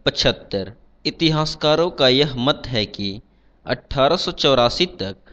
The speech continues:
जापान चीन से युद्ध की योजना बना चुका था, परंतु इसे लागू करने में दस वर्ष का समय लग गया। विदेशी ऋण न मिलने के कारण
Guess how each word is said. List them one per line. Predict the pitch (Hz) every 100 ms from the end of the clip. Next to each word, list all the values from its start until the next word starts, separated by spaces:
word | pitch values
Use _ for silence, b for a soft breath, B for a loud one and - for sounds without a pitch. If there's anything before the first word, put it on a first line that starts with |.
| b b -
जापान | 117 139 139 151 170
चीन | 190 - 143 143
से | - 101 98 - _ _
युद्ध | 113 165 165
की | 165 151
योजना | 139 131 139 147
बना | 131 123 135
चुका | - 98 90
था, | 90 - - - _ _ _ _ _
परंतु | 143 160 160 220
इसे | 208 196
लागू | 165 147 143 170
करने | 202 147 131 147 143
में | 113 98 - _ _ -
दस | 107 127 160 135
वर्ष | 135 160
का | - 139
समय | - 120 131
लग | 147 107 95
गया। | 90 90 - _ B B _ _
विदेशी | 110 123 156 156 180
ऋण | 143 147
न | 139 147
मिलने | 143 131 131
के | 127 123
कारण | 120 113 101 104 135